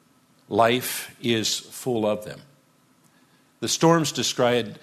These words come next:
against both houses were the same, but one stood,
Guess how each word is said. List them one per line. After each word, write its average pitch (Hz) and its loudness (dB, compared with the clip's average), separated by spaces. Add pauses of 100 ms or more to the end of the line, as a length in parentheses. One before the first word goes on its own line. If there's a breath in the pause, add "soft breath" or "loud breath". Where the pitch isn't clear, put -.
(100)
against 117 -4
both 135 0
houses 117 0
were 123 2
the 107 0
same, 110 -2 (1120)
but 104 -2
one 120 2
stood, - -4